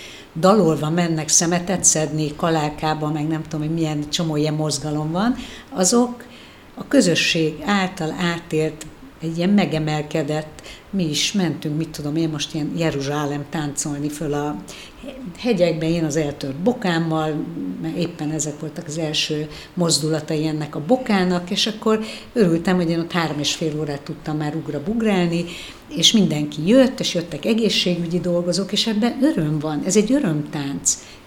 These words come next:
Ez most, ez, ez szó szerint is az volt, de képletesen ez a fajta meló, amit az ember a közösséget önmaga kitalál, ráadásul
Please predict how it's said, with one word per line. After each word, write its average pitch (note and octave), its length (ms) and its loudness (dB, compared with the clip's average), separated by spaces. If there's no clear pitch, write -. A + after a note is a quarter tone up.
Ez F#3+ 200 -6
most, G#3 180 -2
ez, F3+ 340 2
ez E3+ 160 0
szó G#3+ 200 4
szerint D#3+ 380 2
is - 140 0
az D#3+ 200 -2
volt, G#3+ 200 2
de G3+ 220 2
képletesen F#3 720 2
ez G3+ 140 2
a F3 60 2
fajta D#3+ 380 -4
meló, C4 520 2
amit F3+ 260 0
az E3+ 120 -2
ember F#3 280 0
a D#3 100 -4
közösséget D#3 640 -2
önmaga G3+ 480 6
kitalál, D3+ 600 0
ráadásul D#3 600 0